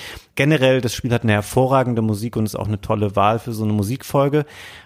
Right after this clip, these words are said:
Aber wir machen hier keinen Contest, um den anderen jetzt ihre Songs schlecht zu reden. Aber bei dem Stück, was du ausgewählt hast,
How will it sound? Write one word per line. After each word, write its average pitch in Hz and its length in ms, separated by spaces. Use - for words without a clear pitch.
Aber 123 600
wir 107 160
machen 113 180
hier 120 80
keinen 110 300
Contest, 117 480
um 104 220
den 104 120
anderen 107 260
jetzt 104 240
ihre 107 140
Songs 135 320
schlecht - 260
zu 139 120
reden. 127 260
Aber 117 200
bei 117 100
dem 120 100
Stück, - 240
was 147 140
du 143 80
ausgewählt 110 580
hast, 139 300